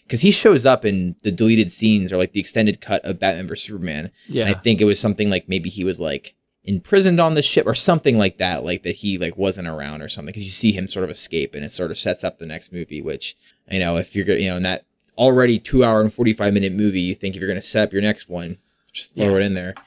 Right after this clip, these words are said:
Speaker 2: I think it's, it's, it's, it's really just a question of pacing and, you know, like, foreshadowing,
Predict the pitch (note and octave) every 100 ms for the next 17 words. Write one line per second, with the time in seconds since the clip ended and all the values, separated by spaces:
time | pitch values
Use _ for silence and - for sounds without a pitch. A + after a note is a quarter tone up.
0 | - G3 A3+ G#3 - G3 - F3 - F#3
1 | - G#3 G#3 E3 D3+ D3 - C3+ - A#2+
2 | G#2 - _ - C#3 C3+ D3 C3+ F#3+ E3+
3 | A#2+ A2+ G#2+ G#2 F#2+ - _ _ _ C#3
4 | B2+ A#2 A2 A#2 A2 G2+ - _ _ _
5 | - - C#3+ C#3 C#3+ C#3+ D3 D3+